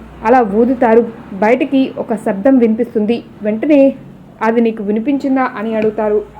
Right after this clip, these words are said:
"హా" అని అంటారు. ఇంతలో సాయి తర్వాత కొంచెం బియ్యం అందులో వేసి ఆ తర్వాత ఊదగా ఎటువంటి శబ్దం అలికిడి వినిపించదు. వెంటనే సాయి, "చూడండి, మన యొక్క మైండ్ కూడా అంతే,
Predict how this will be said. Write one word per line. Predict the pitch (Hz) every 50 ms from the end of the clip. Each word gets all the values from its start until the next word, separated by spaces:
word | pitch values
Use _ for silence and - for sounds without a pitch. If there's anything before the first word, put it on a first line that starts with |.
| - -
"హా" | 220
అని | 226 214 208 202 208 208 208
అంటారు. | 202 196 214 208 220 233 208 - - - - - - - - 254
ఇంతలో | 285 320 427 320 262 269 277 - - - - - -
సాయి | 226 214 240 254
తర్వాత | 240 240 220 220 247 240 233 285 294 269 - - - - - -
కొంచెం | - 302 294 277 339 294 247
బియ్యం | 202 185 180 208 220 262 311 294 262 - -
అందులో | 208 214 226 285 294 269
వేసి | 226 240 233 226 - 277 - -
ఆ | 214 220
తర్వాత | 220 220 214 214 226 240 254 247 277
ఊదగా | 262 233 196 196 214 220 247 262 254 247 240 220 - - _ - -
ఎటువంటి | 240 226 294 294 294 294 277 302 269
శబ్దం | - - 202 190 190 220 247 262 254 -
అలికిడి | 214 220 220 233 233 240 254 247
వినిపించదు. | 202 208 208 208 - 247 220 220 233 220 233 220 220 - - - _ _ _ _ - 214
వెంటనే | 226 247 247 311 294 277 269 285 277 - - _ _ -
సాయి, | - 196 208 247 247 233 - - _ - -
"చూడండి, | 220 214 214 214 208 277 330 359 349 - _ _ -
మన | 220 226 233 247
యొక్క | 247 240 240 233
మైండ్ | 220 214 202 202 220 247 269 285 302
కూడా | 285 - 269 247 247 233 240 -
అంతే, | 226 214 220 220 220 233 208 208 -